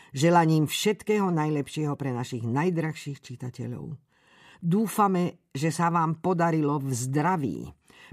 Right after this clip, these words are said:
prežiť maratón žranicových sviatkov, že ste už doma zo záchytných alkoholických staníc a s chuťou sa pustíte do čítania najčerstvejších, zaručene pôvodných správ z domova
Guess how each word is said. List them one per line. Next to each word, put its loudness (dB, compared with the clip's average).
prežiť 4
maratón 2
žranicových -4
sviatkov, -4
že 0
ste -8
už -8
doma 4
zo 4
záchytných 0
alkoholických -4
staníc 0
a 4
s -4
chuťou 2
sa 0
pustíte -6
do 4
čítania 2
najčerstvejších, -2
zaručene 2
pôvodných 0
správ 0
z -10
domova 0